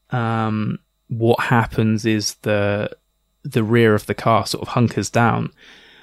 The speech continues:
And what we get there, of course, is, um, a much reduced sort of frontal area, because obviously lifting the rear of the car, if you look at the car dead on, you'll see it's got a much greater frontal area. So that's gonna increase your drag if you're running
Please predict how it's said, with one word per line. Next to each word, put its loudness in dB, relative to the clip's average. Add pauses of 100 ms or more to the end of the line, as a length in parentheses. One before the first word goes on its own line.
(160)
And 6
what 8
we 6
get 4
there, 4
of 0
course, 0
is, -2
um, -4 (220)
a 0
much 0
reduced 0
sort -2
of -4
frontal 0
area, 2
because -6
obviously -6
lifting 0
the -2
rear 2
of -4
the -6
car, -2
if -10
you -2
look -4
at -14
the -6
car -4
dead -2
on, -2
you'll 0
see -2
it's -6
got -6
a -2
much 0
greater -4
frontal -4
area. 2
So -8
that's -6
gonna -6
increase -2
your -8
drag -4
if -20
you're -4
running -2